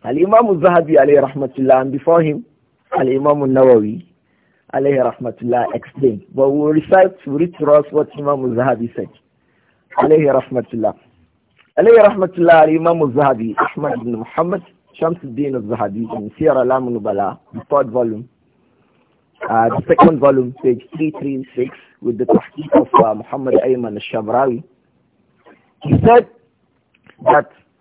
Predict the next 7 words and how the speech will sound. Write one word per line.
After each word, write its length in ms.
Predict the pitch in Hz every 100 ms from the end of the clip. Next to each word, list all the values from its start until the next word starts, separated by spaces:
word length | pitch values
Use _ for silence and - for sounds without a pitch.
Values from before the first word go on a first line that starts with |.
| _ -
هذا 380 | 127 175 247 214
على 540 | 190 165 165 180 180 -
سبيل 520 | 180 160 226 220 175
حذف 720 | - - - - 208 - -
القصو-، 1200 | - 170 151 _ _ _ _ _ - 151 - 196 175
حذف 680 | 151 - - 202 226 - 190
ال-، 240 | 185 185